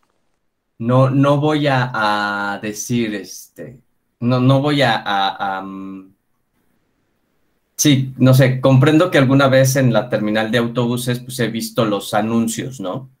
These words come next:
O en algunos lados he visto los anuncios. Pero, pues, no sé, lo primero que me pasa por la mente si escucho, "Te voy a enviar tu paquete por Primera Plus",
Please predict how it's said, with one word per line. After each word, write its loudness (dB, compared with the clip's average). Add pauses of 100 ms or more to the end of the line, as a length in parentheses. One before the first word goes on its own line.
(220)
O 0
en -2
algunos 2
lados 0
he 0
visto -4
los -4
anuncios. -6 (1600)
Pero, 0 (400)
pues, -2
no 4
sé, 4
lo 2
primero 4
que 2
me 4
pasa 0
por 0
la -2
mente -2
si -10
escucho, -4
"Te -8
voy 0
a 2
enviar 0
tu -2
paquete -2
por -4 (2250)
Primera -2
Plus", -4